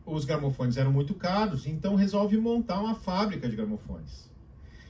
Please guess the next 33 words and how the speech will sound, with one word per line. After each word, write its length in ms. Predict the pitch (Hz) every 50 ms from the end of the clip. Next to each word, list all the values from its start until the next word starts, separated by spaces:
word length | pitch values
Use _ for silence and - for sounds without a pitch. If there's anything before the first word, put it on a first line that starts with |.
| - -
E 60 | 143
ele 100 | 160 185
monta 320 | 185 180 175 180 - -
uma 140 | 202 208 208
fábrica 480 | - - 180 165 156 151 160 135 - 160
de 60 | 175
gramofones 460 | 175 175 190 202 - 208 196 208 208
que 120 | - 208
passam 240 | - 214 214 214 220
a 20 | 196
ser 140 | - 214
vendidos 500 | 196 214 214 185 147 185 180 - - - -
muito 480 | 160 165 180 180 185 202 214 208 -
mais 200 | 196 156 143 135
baratos 580 | - 131 131 123 113 113 123 127 - - - -
do 120 | 139 165 175
que 160 | - - 143
os 120 | 131 135
gramofones 520 | - 143 139 151 175 143 - 143 143 131 127
importados, 640 | 151 - 208 208 208 202 160 135 110 - - - -
a 60 | 110 107
cerca 320 | - - - 120 - -
de 80 | 107 123
um 100 | 185 202
terço 400 | - - 165 165 170 165 - 202
do 120 | 202 202
preço. 420 | - - - - 208 - - - - - - - - - - - - - - - - - - - - - - - - - -
Tendo 260 | 339 330 330 311 254
os 100 | 214 -
gramofones, 760 | 180 165 139 131 123 - - 131 127 143 185 214 175 131 120
as 80 | 123
pessoas 340 | - 156 139 131 - 135 127
precisam 640 | - - - - - 123 120 120 143 160 196 226